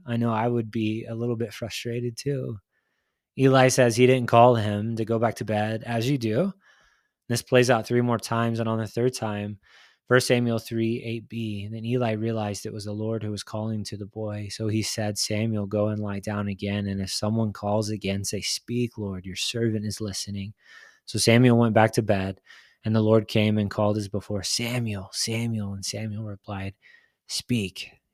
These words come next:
your servant is listening.'" Eli finally sees that is God trying to get Samuel's attention and instructs him when he hears the voice again to respond, "Lord, your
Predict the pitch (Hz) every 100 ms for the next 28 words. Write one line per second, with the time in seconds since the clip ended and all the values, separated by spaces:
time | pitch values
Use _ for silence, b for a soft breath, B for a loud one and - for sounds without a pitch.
0 | _ 107 - - 110 110 - 101 - 107
1 | - 110 104 110 123 147 127 101 B B
2 | _ - - 117 147 143 127 - 131 127
3 | 104 95 - - _ _ _ _ _ 120
4 | 113 110 104 110 117 113 120 117 110 -
5 | 120 110 117 113 107 107 117 110 110 104
6 | 101 - 110 - 107 104 104 - 110 -
7 | 113 107 107 107 107 101 107 - 120 135
8 | 127 110 110 113 113 - 104 - 123 127
9 | 127 117 107 113 - 110 107 104 117 120
10 | 107 - 117